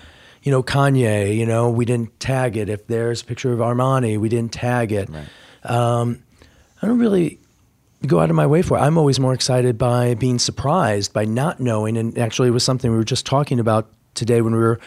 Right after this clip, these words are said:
Speaker 1: I was meeting with my editor for the India book, and he wanted to, on each page, put where the photograph was taken,
Speaker 2: Mm-hmm.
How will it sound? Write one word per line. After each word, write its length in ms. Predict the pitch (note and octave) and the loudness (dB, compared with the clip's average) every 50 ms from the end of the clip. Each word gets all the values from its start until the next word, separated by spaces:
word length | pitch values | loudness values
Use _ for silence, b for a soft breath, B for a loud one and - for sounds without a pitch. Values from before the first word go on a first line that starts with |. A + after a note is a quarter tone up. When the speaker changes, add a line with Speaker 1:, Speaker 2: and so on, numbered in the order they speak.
| B B B B B B - | B B B B B B -2
Speaker 1:
I 60 | A2 | -2
was 180 | A2+ A2+ F#2 - | 0 0 -2 -2
meeting 240 | A#2+ B2 A#2+ B2 A#2+ | 0 0 2 2 2
with 120 | A#2 - | 0 0
my 140 | - A2 G#2+ | 0 -2 0
editor 400 | - A#2 A#2+ A#2 A#2+ A2+ A2+ G#2+ | 0 0 0 0 0 0 -2 -2
for 140 | - A#2 F#2 | -2 -4 -4
the 100 | - - | -2 -2
India 300 | C3+ D3+ D#3+ C#3+ A2+ G2+ | 0 0 0 0 -2 -2
book, 240 | A2 G#2+ G#2 - | -2 -2 -2 -4
and 80 | A2+ G#2 | -6 -6
he 160 | E2+ C3 B2 | -4 -4 -4
wanted 400 | A#2 A#2 A#2+ A#2+ A2+ A2+ G#2+ - | -2 -2 -2 -2 -2 -2 -4 -4
to, 240 | - - B2 A#2 G#2 | -6 -4 -2 -2 -2
on 100 | A2 G#2+ | -2 -2
each 240 | G#2+ G#2 - - - | -4 -4 -6 -6 -4
page, 300 | B2 A#2+ A#2 G#2+ - - | -2 0 0 -2 -2 -4
put 180 | - B2 - | -4 -4 -2
where 320 | - A2 B2 B2 B2 A#2+ A2 | -2 0 0 2 2 0 0
the 80 | G#2 | -2
photograph 600 | G#2 - _ _ - A#2+ G#2+ A2 A#2+ A2+ G#2+ - - | -6 -10 _ _ -6 -4 -4 -4 -4 -4 -4 -6 -8
was 120 | G2+ - | -10 -10
taken, 460 | - - C#3 D3+ D#3 - G2+ F#2+ F#2+ | -6 -4 -4 -4 -4 -4 -6 -6 -8
Speaker 2:
Mm-hmm. 200 | G2+ F#2 F#2 F#2 | -8 -10 -12 -12